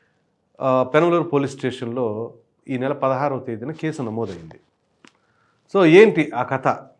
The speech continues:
అని అంటే, మనం వారం రోజుల కిందటే ఒక వీడియో చేశాం. ఆయన పదిహేనవ తేదీన, అంటే సోమవారం, ఆ, ఇంట్లో నుంచి బయలుదేరి వెళ్ళటం. So మచిలీపట్నంలో పని ఉందని చెప్పేసి బయలుదేరి వెళ్ళటం. ఇక ఆ తర్వాత ఏం జరిగింది ఏంటో ఫోన్ చూస్తే అందుబాటులో లేదు.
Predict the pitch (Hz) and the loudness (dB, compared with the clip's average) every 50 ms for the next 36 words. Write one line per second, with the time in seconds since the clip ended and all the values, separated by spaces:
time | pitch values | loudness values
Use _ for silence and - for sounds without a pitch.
0 | _ _ _ _ _ _ _ _ - 147 147 147 139 139 175 156 135 131 135 143 | _ _ _ _ _ _ _ _ -4 -2 -2 -2 -2 0 0 2 2 2 0 -2
1 | 143 143 147 151 151 143 135 139 147 151 156 151 151 143 147 143 135 127 175 175 | -2 -2 -2 -2 0 0 2 0 0 0 -2 -4 -4 -4 -4 -6 -8 -6 -6 -6
2 | 151 123 120 131 135 139 131 113 113 113 - 110 87 - _ _ _ _ _ _ | -6 -6 -6 -6 -4 -4 -4 -6 -8 -10 -12 -14 -16 -16 _ _ _ _ _ _
3 | _ _ _ _ _ _ _ _ _ _ _ - 135 135 143 147 147 143 - 131 | _ _ _ _ _ _ _ _ _ _ _ -4 -2 0 0 0 0 0 -2 -2
4 | 135 131 156 156 147 143 - 131 123 117 117 113 104 95 90 110 117 117 147 131 | -2 0 0 0 0 -2 -2 -4 -4 -4 -4 -6 -8 -10 -14 -16 -12 -8 -8 -8
5 | - - 131 131 143 143 135 131 123 123 131 139 127 117 110 117 120 120 117 _ | -6 -4 -4 -4 -2 -2 -2 -2 -2 -2 -2 -4 -4 -6 -6 -10 -12 -14 -18 _
6 | _ _ _ _ _ _ _ - - 127 127 123 127 127 127 127 147 139 131 135 | _ _ _ _ _ _ _ -8 -4 -2 -2 0 -2 -2 -2 -2 -2 -2 -2 -2
7 | 131 131 131 123 120 117 120 120 123 120 123 117 110 113 113 113 123 120 - - | -4 -6 -4 -4 -2 -2 -2 -2 -2 -4 -2 -2 -2 -4 -4 -4 -6 -10 -10 -12
8 | _ _ _ _ _ _ _ _ _ _ _ _ - 127 120 120 120 127 127 127 | _ _ _ _ _ _ _ _ _ _ _ _ -8 -6 -6 -6 -6 -6 -6 -6
9 | 120 127 120 123 127 127 120 120 120 123 123 120 123 123 120 120 117 117 113 113 | -4 -4 -6 -6 -6 -6 -6 -6 -6 -6 -6 -6 -6 -6 -6 -8 -8 -8 -10 -10
10 | 123 110 117 113 117 117 113 113 113 113 113 110 117 170 170 139 123 117 110 - | -10 -12 -10 -8 -8 -8 -8 -8 -8 -10 -10 -10 -8 -8 -8 -8 -6 -8 -8 -6
11 | 123 117 117 120 120 113 113 131 123 120 123 120 123 117 117 120 120 117 117 113 | -6 -6 -6 -6 -6 -8 -8 -8 -8 -8 -8 -10 -10 -10 -10 -10 -10 -10 -10 -10
12 | 113 143 123 - - 127 123 123 123 120 120 - - 180 139 113 113 - 123 127 | -10 -10 -10 -8 -6 -6 -6 -6 -8 -12 -12 -8 -6 -4 -4 -4 -4 -6 -8 -8
13 | 123 120 120 117 110 117 117 110 104 113 117 113 113 113 117 - | -8 -6 -6 -6 -6 -6 -6 -6 -6 -6 -6 -6 -6 -10 -12 -16